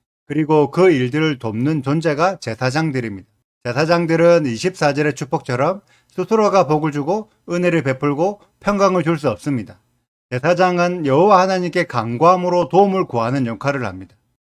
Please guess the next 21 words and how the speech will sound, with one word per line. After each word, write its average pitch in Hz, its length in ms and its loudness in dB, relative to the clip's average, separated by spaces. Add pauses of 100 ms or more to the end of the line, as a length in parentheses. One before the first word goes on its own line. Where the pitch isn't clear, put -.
(120)
그래서 156 400 2
복을 160 300 4
주고 160 520 2
은혜를 165 320 2
베풀고 147 520 -2
평강을 185 380 0
주시는 143 340 -2
분은 170 300 -2 (340)
여호와 151 380 4
하나님이시죠. 113 720 -4 (680)
여러분들이 180 640 0
예수와께서 160 560 0
하늘의 185 440 0
대제사장이라는 151 960 0
것을 123 240 -4
아신다면, 123 720 -4 (500)
예수와조차도 185 880 2
모든 170 420 0
복과 160 540 -2
은혜와 156 400 0
평강을 170 580 -2